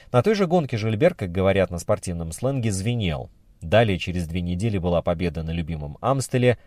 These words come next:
опередив Квитковского, и все почитатели велоспорта сказали: "Жильбер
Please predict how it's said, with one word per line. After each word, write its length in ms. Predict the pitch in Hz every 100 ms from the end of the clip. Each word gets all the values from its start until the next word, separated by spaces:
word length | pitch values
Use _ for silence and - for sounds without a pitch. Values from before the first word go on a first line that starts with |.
| _
опередив 480 | - 107 104 95 92
Квитковского, 680 | 92 101 - 107 87 - 87
и 120 | 90
все 220 | - 156
почитатели 640 | 170 - 151 139 107 82 78
велоспорта 540 | 78 78 - 131 98
сказали: 600 | - 92 80 80 71 67 - _ -
"Жильбер 520 | 98 92 78 85 80